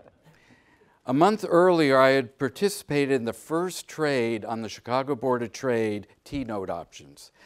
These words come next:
They had just listed this new security, which was options on a ten-year note future. I participated in the very first transaction,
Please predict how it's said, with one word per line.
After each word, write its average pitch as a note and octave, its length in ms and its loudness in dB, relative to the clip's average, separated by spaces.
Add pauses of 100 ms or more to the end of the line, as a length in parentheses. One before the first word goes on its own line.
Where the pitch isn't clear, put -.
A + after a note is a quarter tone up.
(160)
They B2+ 100 -2
had A#2+ 160 -4
just E3 420 -4
listed D3 540 -2
this A#2 240 -8
new C3+ 240 -4
security, B2+ 800 -6 (240)
which A#2+ 260 -6
was A2+ 280 -8
options B2 920 -4 (380)
on A#2 140 -6
a A2 80 -8
ten-year B2+ 560 -6
note A2 300 -4
future. G#2+ 580 -12 (1000)
I B2 140 0
participated D3 920 -4
in B2 120 0
the A2+ 80 -6
very C#3 480 -4
first D3 500 -6
transaction, A#2 1300 -6